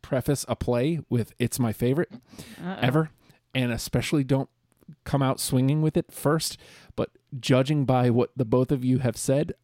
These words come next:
Speaker 1: I'm guessing I'm way off base here.
Speaker 2: Oh, God.
Speaker 1: I don't care. I love this tune.
Speaker 2: <laughs>
Speaker 1: Uh, the, and I specifically chose the acoustic version, but it's one thousand Miles Away.
Speaker 2: I don't have that one.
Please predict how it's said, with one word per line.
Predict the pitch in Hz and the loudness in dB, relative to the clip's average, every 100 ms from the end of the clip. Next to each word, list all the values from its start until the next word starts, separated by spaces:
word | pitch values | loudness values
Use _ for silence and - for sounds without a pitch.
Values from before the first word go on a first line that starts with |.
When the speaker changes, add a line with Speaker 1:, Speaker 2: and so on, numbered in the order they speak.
| - | -4
Speaker 1:
I'm | 120 120 | -2 0
guessing | 117 117 - 151 151 - _ | 0 0 0 -2 -2 -4 _
I'm | 117 113 | -4 -2
way | 110 120 | -2 0
off | 120 113 | 0 0
base | 110 131 - | -2 -2 -2
here. | 196 220 - | -2 -4 -8
Speaker 2:
Oh, | 165 | -14
God. | 151 151 151 - - | -12 -12 -14 -16 -2
Speaker 1:
I | 156 | 0
don't | 147 - | 0 -2
care. | 139 107 104 - - - | -4 -2 -4 -10 -20 -4
I | 131 | 0
love | 139 143 135 | 4 2 2
this | 131 | -2
tune. | - 143 135 135 - | -2 -2 -2 -4 -10
Speaker 2:
<laughs> | - - _ _ | -18 -20 _ _
Speaker 1:
Uh, | 127 127 127 | 0 2 2
the, | 127 131 143 - _ _ _ _ | 2 -2 -4 -20 _ _ _ _
and | 147 | -2
I | 143 147 - | 0 0 -4
specifically | - - 165 254 254 220 | -10 -4 -2 -2 -2 -2
chose | 196 196 160 | 0 2 2
the | - 131 | 2 0
acoustic | - 170 - 123 | 2 0 0 -2
version, | 113 104 - 82 - _ - _ | -2 -4 -6 -12 -16 _ -20 _
but | 127 | -2
it's | 127 - - | -2 -4 -8
one | 131 143 147 | 0 2 4
thousand | 143 120 117 | 2 4 2
Miles | 113 110 | 2 -2
Away. | 101 82 - - _ _ _ _ _ _ _ - | -2 -2 -4 -14 _ _ _ _ _ _ _ -12
Speaker 2:
I | 165 | -8
don't | 160 170 | -8 -8
have | 151 | -10
that | 165 - | -10 -12
one. | 147 165 | -10 -12